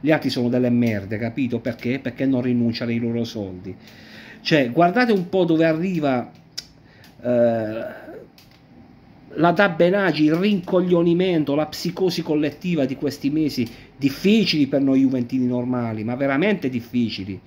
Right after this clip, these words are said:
Io veramente, il disamoramento verso la causa di questa squadra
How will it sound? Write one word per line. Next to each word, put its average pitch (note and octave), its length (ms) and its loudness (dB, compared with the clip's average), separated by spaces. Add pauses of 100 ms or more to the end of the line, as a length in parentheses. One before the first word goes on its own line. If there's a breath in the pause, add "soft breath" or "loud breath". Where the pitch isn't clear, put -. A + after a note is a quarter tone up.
(520 soft breath)
Io F#3 140 -2
veramente, B2+ 580 0
il G#2+ 300 -2
disamoramento D3+ 1300 0
verso A#2+ 760 -2
la B2 160 -4
causa C#3+ 300 -2
di B2+ 100 0
questa B2+ 320 -4
squadra C#3 640 -2